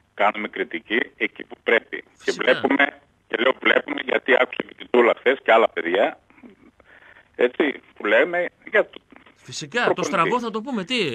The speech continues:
Speaker 2: και για τον προπονητή και την άποψη, τι πάει να πει, δηλαδή, μόνο χειροκρότημα; Εννοείται, ευεργέτης, το αναγνωρίζουν, το έχω πει χιλιάδες φορές. Αυτό δεν σημαίνει ότι
Speaker 1: Είμα-,
Speaker 2: όλα είναι τέλεια.
Speaker 1: είμαστε δίπλα στον παοκ και δίπλα στον Ιβάν.
Speaker 2: Φυσικά.
Speaker 1: Τώρα,
Speaker 2: Και
Speaker 1: από εκεί και πέρα, Κωστή, πάμε στα άλλα.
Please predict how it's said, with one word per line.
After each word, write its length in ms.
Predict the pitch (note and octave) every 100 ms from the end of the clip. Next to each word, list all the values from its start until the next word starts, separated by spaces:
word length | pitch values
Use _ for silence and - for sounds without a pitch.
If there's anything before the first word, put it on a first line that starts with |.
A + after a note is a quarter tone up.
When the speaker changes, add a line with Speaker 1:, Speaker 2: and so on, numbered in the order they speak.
| G#2 G2+ G#2+ A#2
Speaker 2:
και 100 | F3+
για 100 | E3+
τον 100 | D#3
προπονητή 440 | D3 C3+ B2 A#3+
και 100 | A#3
την 120 | B3+
άποψη, 260 | C4+ B3 B3+ - -
τι 100 | G#3+
πάει 140 | C#4
να 100 | A3
πει, 100 | C#3+
δηλαδή, 260 | C3 C3+ F#3+
μόνο 300 | G#3+ A#3+ G#3
χειροκρότημα; 720 | D3+ C3+ C3 E3 G3+ G#3 A2+ _ _ _
Εννοείται, 680 | - G#3+ A3 B3 C#4+ D#3+ G#2
ευεργέτης, 840 | - F#3 E3 D3+ C3+ F#3 A#3+ B3+ - _ _ -
το 80 | G3+
αναγνωρίζουν, 500 | F#3 E3 D#3+ G3 A#3
το 60 |
έχω 100 | B3+ C4+
πει 80 |
χιλιάδες 580 | - A#3+ A3 C#4+ C4+ B3+ A#3
φορές. 280 | B3+ F#3+
Αυτό 160 | D#3 B3+
δεν 100 | B3+
σημαίνει 360 | D4+ E4+ E4+ -
ότι 220 | G#3 D#3+
Speaker 1:
Είμα-, 200 | A#3 D3
Speaker 2:
όλα 180 | - G3+
είναι 100 | F#3+
τέλεια. 140 | C#3 D#3+
Speaker 1:
είμαστε 320 | E3 C3+ D3+
δίπλα 360 | B2+ C#3+ D#3+
στον 260 | C#3 C3 A2
παοκ 340 | A#2+ D3+ F3+
και 80 | D#3+
δίπλα 280 | C3+ D#3+ D#3+
στον 200 | - C3+
Ιβάν. 240 | C3+ C3
Speaker 2:
Φυσικά. 480 | A#2 A#3 C#4+ B3 A2+ _
Speaker 1:
Τώρα, 360 | E3 E3 C3 F2+
Speaker 2:
Και 180 | - A2+
Speaker 1:
από 160 | A#2
εκεί 200 | A#2 E3
και 120 | D#3+
πέρα, 460 | C#3+ E3 C3+ E2+ - _ -
Κωστή, 480 | - - F#3 F#3 G2+ - _ - - _ _
πάμε 320 | D#3 F3+ E3+ -
στα 160 | F3
άλλα. 360 | E3 A2 E2